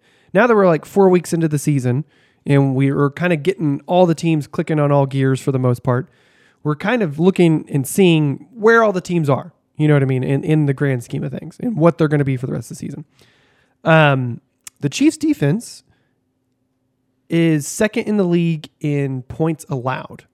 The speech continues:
They're averaging twenty points a game, which is incredible, um, especially against a, you know,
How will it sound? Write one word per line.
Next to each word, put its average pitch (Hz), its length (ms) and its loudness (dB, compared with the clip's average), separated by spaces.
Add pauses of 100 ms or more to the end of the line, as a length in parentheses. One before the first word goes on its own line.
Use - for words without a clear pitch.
(120)
They're 247 140 -4
averaging 139 420 -2
twenty 208 280 -4
points 185 320 -4
a 160 40 -8
game, 135 240 -2
which 117 160 -10
is 131 260 -10
incredible, - 640 -4 (800)
um, 135 320 -2
especially 165 340 0
against 143 420 -2
a, 127 480 -2 (220)
you 151 100 -2
know, 123 240 -4